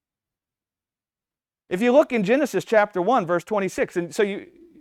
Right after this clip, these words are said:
you might say, "From where, from before the world began." Well, where is that? Well, it's in the scriptures. It's amazing. Genesis chapter one,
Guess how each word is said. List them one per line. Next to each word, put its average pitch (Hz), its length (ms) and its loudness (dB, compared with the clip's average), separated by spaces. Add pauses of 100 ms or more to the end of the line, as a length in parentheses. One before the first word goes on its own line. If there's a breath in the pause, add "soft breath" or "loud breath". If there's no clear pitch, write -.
you 180 160 -6
might 214 160 0
say, 226 160 2
"From 208 260 0
where, 233 260 2
from 214 200 -2
before 254 320 8
the 220 100 8
world 220 320 10
began." 226 400 0 (720)
Well, 220 160 6
where 339 380 12
is 208 140 4
that? - 260 -4 (1700)
Well, 233 220 -8
it's 285 220 -6
in 147 180 -6
the 330 80 -2
scriptures. 233 580 -2
It's 180 160 -8
amazing. 415 680 -4 (2250)
Genesis 302 480 4
chapter 285 320 6
one, 180 520 2